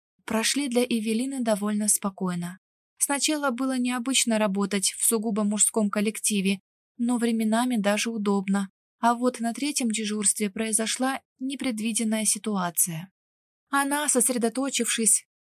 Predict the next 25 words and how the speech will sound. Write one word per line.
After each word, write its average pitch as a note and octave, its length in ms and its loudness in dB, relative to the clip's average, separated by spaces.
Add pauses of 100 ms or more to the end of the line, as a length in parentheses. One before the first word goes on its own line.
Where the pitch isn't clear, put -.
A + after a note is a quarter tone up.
(160)
на A3+ 220 2
оказании A3+ 680 2
первой A3 360 0
помощи A3 600 -2 (400)
сломавшему A#3 680 4
руку A3+ 260 0
ученому, G3+ 680 2
не B3 160 -2
заметила, B3 560 0
как A3 240 -4
рядом A3+ 380 0
по A3 140 -2
каменистой A3+ 640 0
поверхности A3 720 -2
пробежала A#3 600 -2
трещина, F#3 680 0 (460)
и A#3+ 100 2
тонкий A#3+ 480 0
жгут A3+ 360 0
эфира A3 440 0
бездны A3+ 500 2
пополз A#3+ 540 0
в G#3+ 80 -4
ее G#3+ 200 -2
направлении. G3 840 0